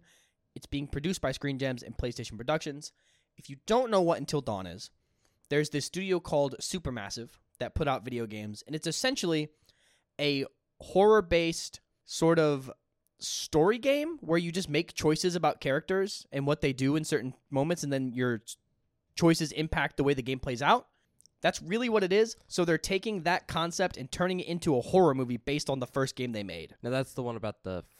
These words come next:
Speaker 2: friends in the cabin.
Speaker 1: Yes, that
Speaker 2: Yeah,
Speaker 1: one.
Speaker 2: with all the snow and everything.
Speaker 1: Mm-hmm.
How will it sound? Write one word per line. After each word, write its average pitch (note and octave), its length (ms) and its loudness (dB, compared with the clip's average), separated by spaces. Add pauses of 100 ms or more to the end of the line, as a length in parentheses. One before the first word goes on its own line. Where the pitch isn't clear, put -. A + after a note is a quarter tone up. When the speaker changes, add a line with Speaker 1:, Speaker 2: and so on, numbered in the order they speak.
(260)
Speaker 2:
friends G#2+ 320 -6
in F#2+ 100 -10
the F2+ 80 -10
cabin. F2 560 -8 (180)
Speaker 1:
Yes, - 600 -2
that C#3 180 -2
Speaker 2:
Yeah, D#2 120 -6
Speaker 1:
one. D2+ 80 -10 (180)
Speaker 2:
with G#2 180 -6
all G#2 80 -2
the G2 100 -8
snow G2 300 -8
and G2 80 -8
everything. G#2 320 -4
Speaker 1:
Mm-hmm. G#3+ 160 4